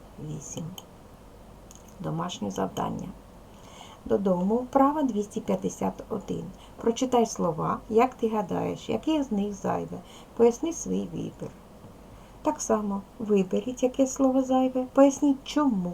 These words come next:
воно зайве. Завдання два. Запиши слова одного рядка на вибір. Через риску запиши слова, які означають, е, багато предметів.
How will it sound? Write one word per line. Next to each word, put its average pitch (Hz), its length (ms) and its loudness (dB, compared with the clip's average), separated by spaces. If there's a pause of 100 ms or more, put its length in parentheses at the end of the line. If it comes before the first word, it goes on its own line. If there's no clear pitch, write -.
воно 202 300 0
зайве. 262 460 0 (1300)
Завдання 277 460 6
два. 196 280 -2
Запиши 226 540 4
слова 185 400 4
одного 92 400 2
рядка - 420 -2
на 165 260 -4
вибір. 262 380 0 (120)
Через 185 480 2
риску 233 440 -2
запиши 185 440 -6
слова, - 380 -2 (140)
які 190 360 -2
означають, 226 680 -2
е, - 40 -20 (920)
багато 185 540 2
предметів. 165 840 -6